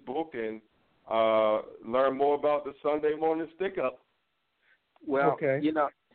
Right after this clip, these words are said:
Speaker 2: that, that question is always a little tough for me, but let me just first off say this. Um, you know, I really thank God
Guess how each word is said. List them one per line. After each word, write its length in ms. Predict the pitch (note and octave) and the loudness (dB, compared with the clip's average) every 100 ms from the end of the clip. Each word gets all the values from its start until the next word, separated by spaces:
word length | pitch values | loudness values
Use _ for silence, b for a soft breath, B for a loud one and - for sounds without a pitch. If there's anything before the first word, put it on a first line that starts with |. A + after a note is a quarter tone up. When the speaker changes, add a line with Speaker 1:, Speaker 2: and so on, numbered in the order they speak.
| _ _ | _ _
Speaker 2:
that, 200 | D#3 D3+ | -2 -2
that 140 | E3 F3+ | -2 -2
question 320 | G#3+ - D#3 | -2 -2 -4
is 120 | B2+ | -2
always 360 | C#3 D3 C#3 B2 A#2 | 0 0 -2 -4 -8
a 40 | |
little 220 | B2+ B2 - | -6 -6 -4
tough 200 | C#3+ C3 - | -2 -2 0
for 160 | A2+ G#2 | -2 0
me, 240 | G#2 G#2 A2+ | -4 -10 -2
but 220 | A2 G#2+ | -2 0
let 120 | D3+ | -2
me 120 | E3+ | -2
just 200 | C3+ C3 - | -2 -6 -2
first 220 | B2+ B2 | -2 0
off 100 | A2+ - | -2 -2
say 140 | B2 G#2+ | -6 -4
this. 220 | A2+ G#2+ - | -6 -8 -8
Um, 240 | G#2 F#2+ F#2+ _ _ _ _ - | -8 -8 -12 _ _ _ _ -12
you 140 | A#2 | -8
know, 100 | G#2+ | -2
I 80 | G#2+ | 0
really 300 | C3 C#3 B2+ | 2 0 -4
thank 200 | B2+ A#2+ | -10 -6
God 260 | A2+ A2 A#2 | 0 0 0